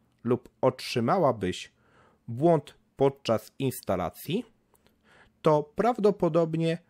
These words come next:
należy zainstalować Gita za pomocą polecenia sudo apt install git. Dodatkowo mamy informację, że żeby w pełni korzystać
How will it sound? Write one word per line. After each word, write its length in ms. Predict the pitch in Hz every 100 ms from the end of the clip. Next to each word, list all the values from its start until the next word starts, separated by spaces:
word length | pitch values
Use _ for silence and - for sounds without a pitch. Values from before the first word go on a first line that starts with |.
| _ _ _ -
należy 560 | 127 180 202 190 170 151 -
zainstalować 960 | 117 135 156 147 - 135 131 110 101
Gita 480 | 101 151 - 143 135 - _ -
za 280 | 117 113 180
pomocą 500 | - 156 147 - 123
polecenia 680 | - 110 104 - 107 95 -
sudo 520 | - - 135 170 294 - _ _ _ _ -
apt 460 | 196 175 175 - 160 156 _ _ _ _ -
install 520 | 131 120 - 117 104 95 _ -
git. 420 | 107 98 - - - _ _ _ _ _ _ _ _ _ - - _ _ _ _ _ -
Dodatkowo 840 | 143 233 247 233 - 147 123 196 - _ _ _ -
mamy 280 | 180 208 202
informację, 1000 | 190 202 - 175 151 113 - - 120 - _ _ _ _ -
że 120 | 143
żeby 360 | 151 196 185 -
w 140 | -
pełni 500 | - 156 202 302 262
korzystać 1080 | - - 151 131 123 185 - - 101 - -